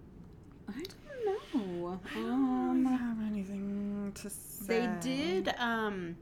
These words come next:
Speaker 1: so this kinda ties into last week's where we were doing the nineties nostalgia.
Speaker 2: Oh, yeah, yeah.
Speaker 1: Um, they're coming out with a new Rugrats.
Speaker 2: Okay.
Speaker 1: Um, M-, Tommy Pickles, Dill Pickles.
Speaker 2: Oh, yes.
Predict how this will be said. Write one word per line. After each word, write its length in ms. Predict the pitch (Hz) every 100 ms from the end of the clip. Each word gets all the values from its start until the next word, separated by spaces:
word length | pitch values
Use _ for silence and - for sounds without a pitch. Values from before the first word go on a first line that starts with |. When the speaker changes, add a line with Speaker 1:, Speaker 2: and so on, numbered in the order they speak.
| - -
Speaker 1:
so 100 | -
this 120 | 214 214
kinda 180 | 247 233
ties 240 | 202 190
into 200 | 190 180
last 440 | 160 170 180 - 185 180
week's 360 | 170 - -
where 140 | 175 170
we 60 |
were 100 | 160
doing 200 | 165 165 165
the 60 |
nineties 560 | 160 160 165 160 165 165
nostalgia. 840 | 175 175 - - - 175 175 185
Speaker 2:
Oh, 120 | 240
yeah, 280 | 247 165 165
yeah. 300 | 160 160 247 - 170 - 180
Speaker 1:
Um, 640 | 180 165 131 104 82 135 - - - - - - - - -
they're 200 | 170 208
coming 320 | 208 - 226 226
out 140 | 208
with 120 | 196
a 40 | 165
new 580 | 165 175 175 170 170 - -
Rugrats. 1040 | 156 147 156 190 208 269 - - - - -
Speaker 2:
Okay. 320 | - 175 123 233 285 - - -
Speaker 1:
Um, 520 | 175 156 139 127 151 - - - - - - - - - - -
M-, 140 | 180 127
Tommy 240 | - 160 139
Pickles, 440 | 170 160 156 156
Dill 220 | - 156
Pickles. 320 | 160 160 165 170
Speaker 2:
Oh, 340 | 220 - - -
yes. 340 | 156 - -